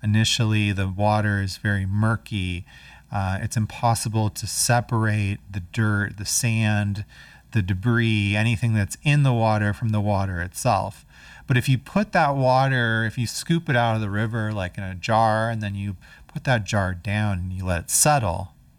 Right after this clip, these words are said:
the water separates from the dirt, from the sand, from anything that's in the water. You know, ano-, another analogy that I like is like a snow globe. You know, your mind is like that snow globe, and it's, like, shaken up, and you can't separate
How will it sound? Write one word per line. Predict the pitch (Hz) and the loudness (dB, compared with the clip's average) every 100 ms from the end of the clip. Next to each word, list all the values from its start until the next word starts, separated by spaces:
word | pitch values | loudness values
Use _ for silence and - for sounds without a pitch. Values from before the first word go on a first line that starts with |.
| - - - | -20 -8 0
the | |
water | 113 127 147 143 | 2 4 4 2
separates | - 123 110 120 110 98 | 2 0 2 0 0 -2
from | - 101 | -2 -2
the | 90 | -2
dirt, | 98 92 - - | -2 -2 -4 -6
from | 107 98 | -4 -2
the | |
sand, | 92 113 110 101 98 95 | 0 0 2 2 0 -4
from | - 101 92 98 | -4 -4 -2 -2
anything | 113 110 - 101 | -2 -2 -2 -4
that's | 92 - - | -4 -6 -6
in | 107 92 | -6 -6
the | 95 | -8
water. | - - - - - - - _ - - - - - - - - - | -10 -12 -14 -16 -16 -18 -20 _ -20 -20 -20 -20 -20 -20 -20 -12 0
You | 110 | 2
know, | |
ano-, | 110 110 123 | 4 2 2
another | 117 120 120 | 0 2 2
analogy | 110 104 95 101 101 | 2 0 0 0 0
that | 98 | 0
I | 98 | 0
like | 95 98 107 | -2 -2 -2
is | 90 | -4
like | 104 | -6
a | - | -6
snow | - 131 131 | -2 2 2
globe. | 117 101 - 123 - - - | 0 -6 -8 -10 -16 -20 -6
You | 110 | -2
know, | |
your | 101 | -2
mind | 104 104 110 | 0 0 0
is | 101 98 | -2 -2
like | 98 - | -4 -4
that | 92 - | -6 -6
snow | - 113 | -4 -4
globe, | 110 117 117 | 0 0 0
and | 98 | -4
it's, | 95 - | -8 -6
like, | 98 87 - - - - - | -6 -6 -14 -20 -20 -20 -8
shaken | - - 123 - 107 | 0 2 2 0 0
up, | 92 113 - | 0 -4 -4
and | 117 113 | 0 2
you | 113 - | 2 -2
can't | - 165 165 147 139 - - - - _ - | -4 2 4 4 2 -4 -20 -20 -20 _ -16
separate | - 143 139 143 120 117 110 110 | -2 0 2 0 2 2 0 -4